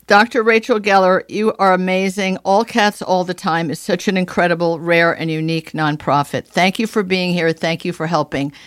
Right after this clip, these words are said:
Ringo's mom, even though she couldn't wait long enough to be helped. But I'm hoping some of the rest of you hear this and will tell your friends and your friends' friends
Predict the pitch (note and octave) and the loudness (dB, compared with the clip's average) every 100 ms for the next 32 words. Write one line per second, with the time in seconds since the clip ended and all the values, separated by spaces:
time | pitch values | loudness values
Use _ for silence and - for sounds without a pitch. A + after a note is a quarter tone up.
0 | - - _ - A#3+ C4 A3 G3 G3+ G3 | -20 -20 _ -4 0 2 0 -2 0 0
1 | F#3+ F#3 F#3 F#3 F3+ F3+ F3+ F3 F3+ E3+ | 0 0 2 2 2 2 -2 -2 -2 -2
2 | - F#3 E3 E3 E3+ D#3+ - E3 D#3+ G3 | 0 0 2 0 0 -2 -4 -2 0 2
3 | E3+ - - E3 D3 E3+ G#3 G#3 F#3 - | 0 -2 -6 -6 -6 -4 -4 -4 -4 -4
4 | G3 F3+ F3 F#3 - F3+ F3 D#3+ - A3 | -4 -2 0 -2 -2 -6 -4 -4 0 2
5 | G3+ G3 - - - - F3 D#3+ D#3+ F3 | 2 0 -4 -12 -20 -6 -4 -4 -2 -2
6 | E3+ A#3 C4+ - D#3 D3+ D3 D#3+ D#3 - | 2 2 2 0 -2 -2 -6 -6 -4 0
7 | G#3 G3+ - D#3 D3+ D3 | 0 0 -4 -4 -2 -6